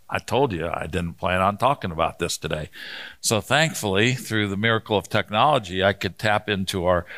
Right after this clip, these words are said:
database, and I found this one. And man, the font on this looks old 'cause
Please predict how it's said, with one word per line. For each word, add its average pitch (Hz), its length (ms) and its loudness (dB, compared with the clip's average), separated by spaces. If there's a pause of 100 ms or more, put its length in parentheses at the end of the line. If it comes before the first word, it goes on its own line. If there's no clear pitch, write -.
(140)
database, 113 720 2
and 92 120 -2
I 101 100 2
found 127 460 2
this 127 200 2
one. 147 280 0
And 92 140 0 (440)
man, 143 320 2
the 98 100 0
font 151 520 4
on 127 220 0
this 139 280 2
looks 113 400 0 (100)
old 143 640 2 (440)
'cause 98 260 2